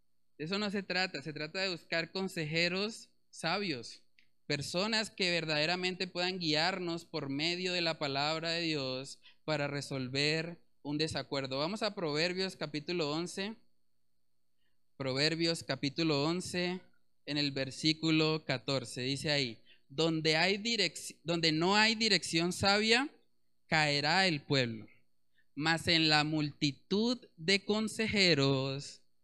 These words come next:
hay seguridad". En la multitud de consejeros hay seguridad. Qué bueno es poder preguntarle a varios hermanos qué piensan acerca de la decisión financiera que vamos a tomar.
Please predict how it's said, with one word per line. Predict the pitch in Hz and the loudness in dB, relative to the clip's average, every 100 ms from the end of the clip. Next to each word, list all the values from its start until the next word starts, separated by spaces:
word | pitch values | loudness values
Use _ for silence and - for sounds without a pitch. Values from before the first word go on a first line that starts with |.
| _ | _
hay | 147 175 190 208 208 214 226 _ _ _ _ | 4 6 6 4 0 -2 -6 _ _ _ _
seguridad". | - 135 131 143 160 202 196 _ _ _ _ _ _ _ _ _ _ | -6 -2 0 0 0 -2 -4 _ _ _ _ _ _ _ _ _ _
En | 147 165 | 2 4
la | 165 | 4
multitud | 160 156 147 139 - 185 202 | 2 0 0 -4 -4 -4 -2
de | 214 | -2
consejeros | 208 190 175 147 165 165 170 170 _ | -2 -2 -2 0 0 0 -2 -6 _
hay | 156 220 | -2 -2
seguridad. | 226 180 160 139 131 110 - _ - - - | -2 -2 0 2 0 -2 -8 _ -20 -20 -4
Qué | 165 | 2
bueno | 180 208 208 208 | 4 6 6 4
es | 208 | 4
poder | - 208 196 190 | 4 6 6 4
preguntarle | 208 196 160 156 165 170 170 175 185 - | 2 4 2 6 6 6 6 6 4 2
a | 151 147 | 2 2
varios | 131 151 196 220 208 190 | 4 6 6 4 0 0
hermanos | 170 147 151 160 143 139 147 | -2 0 2 2 2 0 -4
qué | - 170 | -2 -4
piensan | - 190 208 226 202 | -2 -2 -2 -2 -2
acerca | 175 156 156 151 175 | -2 -2 -4 -2 -2
de | |
la | 175 160 | 0 -2
decisión | 156 - - 143 151 147 170 - - _ - | -4 -6 -6 -2 0 -2 -4 -12 -20 _ 0
financiera | 160 147 135 151 160 170 | 2 2 2 2 2 2
que | 160 | -2
vamos | 147 151 160 | -2 -2 -4
a | |
tomar. | 151 151 143 160 127 | -2 0 2 2 0